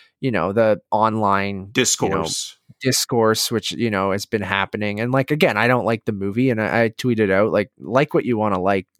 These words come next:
Speaker 1: dislike what you wanna like, it's fine." Um, but I, I, I didn't wanna add and pile on to that, so I didn't tweet it,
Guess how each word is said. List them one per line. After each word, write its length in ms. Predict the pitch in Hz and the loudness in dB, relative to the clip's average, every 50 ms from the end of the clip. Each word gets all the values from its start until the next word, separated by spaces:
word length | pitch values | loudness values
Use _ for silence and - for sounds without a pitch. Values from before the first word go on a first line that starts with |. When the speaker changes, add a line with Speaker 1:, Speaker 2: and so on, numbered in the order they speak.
| _ | _
Speaker 1:
dislike 380 | - 110 98 - 107 104 95 - | -4 -4 -2 0 -2 -2 -2 -4
what 100 | 85 - | -8 -6
you 120 | 90 95 | -6 -6
wanna 180 | 92 87 85 80 | -6 -6 -6 -6
like, 240 | 80 87 73 - - | -6 -6 -8 -8 -12
it's 140 | - - | -20 -18
fine." 360 | - - 101 92 80 65 65 - _ - - - - - - _ - | -12 -8 -8 -6 -6 -8 -12 -16 _ -20 -20 -20 -20 -20 -20 _ -6
Um, 500 | - 151 139 143 143 135 135 131 131 120 _ _ _ _ _ _ _ - 123 - | -2 0 2 2 2 2 0 -4 -6 -8 _ _ _ _ _ _ _ -20 -6 0
but 280 | 190 185 175 165 - - _ _ _ _ _ - | 2 4 4 2 0 -4 _ _ _ _ _ -6
I, 460 | - 139 - - 143 151 165 170 170 - - | -6 -4 -2 2 2 4 4 4 2 2 2
I, 100 | 147 160 | 2 4
I 40 | 165 | 4
didn't 220 | 156 190 185 185 180 | 4 2 2 2 2
wanna 200 | 175 170 165 - - | 2 2 2 0 0
add 360 | - 127 123 131 139 143 143 - | 0 2 2 4 2 2 0 0
and 180 | 143 143 135 123 | -2 -4 -4 -6
pile 420 | - - 143 131 127 127 127 120 | -4 -2 0 2 2 2 2 0
on 300 | 117 101 107 117 120 131 139 | 0 0 0 0 0 -2 -4
to 100 | - 151 | -2 0
that, 300 | 151 147 151 151 147 - | 2 2 2 2 0 -2
so 160 | - - 123 | -4 -4 -2
I 60 | 117 | -2
didn't 240 | 117 127 120 104 80 | -2 -4 -4 -6 -10
tweet 260 | - - 117 120 127 | -8 -6 -4 0 0
it, 180 | 147 147 - | 0 0 0